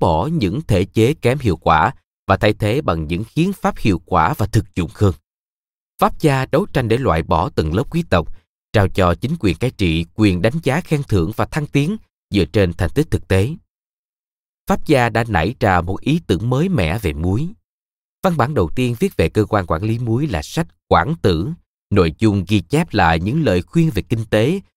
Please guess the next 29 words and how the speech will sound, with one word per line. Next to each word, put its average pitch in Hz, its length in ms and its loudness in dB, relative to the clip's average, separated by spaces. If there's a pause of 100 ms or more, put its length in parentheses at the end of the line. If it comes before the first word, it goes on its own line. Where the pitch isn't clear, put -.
(140)
của 139 100 2
một 135 200 0
vị 87 220 -2
tướng 113 240 0
sống - 240 -2
vào 98 120 -2
khoảng 82 260 -2
năm 95 320 -2
sáu 120 240 -4
trăm 95 180 -4
tám 117 160 -4
mươi 143 100 -2
lăm 113 240 2 (360)
đến 101 240 2
sáu 92 280 -2
trăm 85 320 -2
bốn 117 200 0
mươi 131 80 0
ba 78 240 -2
trước - 220 -6
công 82 180 -2
nguyên, 90 200 2 (380)
dâng 151 180 2
lên 131 320 -2
nhà 78 240 0
cai 107 200 -4
trị 80 140 -4
nước 82 240 -6
Tề. 78 200 2